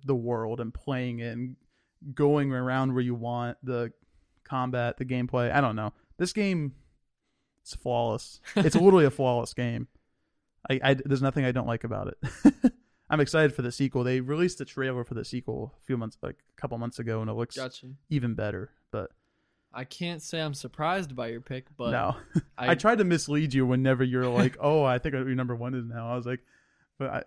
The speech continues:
Speaker 2: I
Speaker 1: but
Speaker 2: can't disagree with it. I mean, I've never, I gotta be honest, I've never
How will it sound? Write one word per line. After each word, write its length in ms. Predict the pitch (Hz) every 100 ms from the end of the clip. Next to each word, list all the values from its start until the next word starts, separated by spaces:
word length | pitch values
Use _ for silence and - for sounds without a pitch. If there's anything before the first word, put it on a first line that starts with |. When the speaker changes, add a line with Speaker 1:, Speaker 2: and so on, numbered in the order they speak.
| -
Speaker 2:
I 100 | 135
Speaker 1:
but 80 | 151
Speaker 2:
can't 220 | 175 170
disagree 460 | 160 156 151 131 139
with 140 | 131
it. 80 | 123
I 120 | 117
mean, 200 | 135 139 - -
I've 220 | 139 143
never, 640 | 143 139 139 147 156 151 -
I 100 | 135
gotta 160 | 143 135
be 140 | 135
honest, 300 | 131 135 131
I've 100 | 123
never 280 | 127 127 123